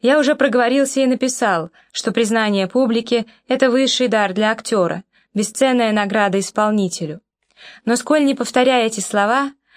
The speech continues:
представить себе, что скрывается за ними для каждого конкретного человека,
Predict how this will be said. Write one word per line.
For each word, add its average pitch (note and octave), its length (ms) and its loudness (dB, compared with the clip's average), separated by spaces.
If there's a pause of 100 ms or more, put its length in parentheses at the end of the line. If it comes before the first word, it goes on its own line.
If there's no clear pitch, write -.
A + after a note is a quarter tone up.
(220)
представить B3 640 0
себе, A3 480 0 (160)
что - 180 -6
скрывается A3+ 680 0
за G3+ 160 0
ними A3 260 0
для G3 180 0
каждого G3 480 0
конкретного F#3+ 680 -2
человека, G3 720 -2